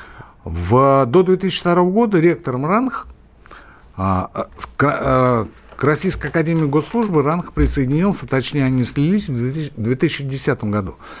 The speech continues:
Так вот, до две тысячи второго года ранх возглавлял академик Аганбегян. Ну, возглавлял, возглавлял. Ему к тому времени было уже семьдесят лет, в общем, достаточно преклонный товарищ. Он до сих пор жив,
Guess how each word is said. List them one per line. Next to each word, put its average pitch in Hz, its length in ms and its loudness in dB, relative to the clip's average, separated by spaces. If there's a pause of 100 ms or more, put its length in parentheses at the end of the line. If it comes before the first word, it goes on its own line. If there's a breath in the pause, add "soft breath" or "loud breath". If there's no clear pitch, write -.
(160 loud breath)
Так - 180 -4
вот, 156 320 2
до 143 220 2
две 175 140 2
тысячи 180 260 -2
второго 175 280 2
года 202 360 2
ранх 208 320 2
возглавлял 139 720 2 (480)
академик 160 600 -2
Аганбегян. 131 600 0 (1200 loud breath)
Ну, 320 160 4
возглавлял, 254 640 2
возглавлял. 139 560 2
Ему 214 160 2
к 220 60 -6
тому 160 180 0
времени 127 280 0
было 110 160 0
уже 101 220 -2
семьдесят 120 420 -4
лет, 269 180 0
в 170 40 0
общем, 107 560 -4
достаточно 127 500 -2
преклонный 117 460 -2
товарищ. 233 360 0
Он 196 100 2
до 165 100 2
сих - 120 -6
пор 120 180 -2
жив, 190 240 0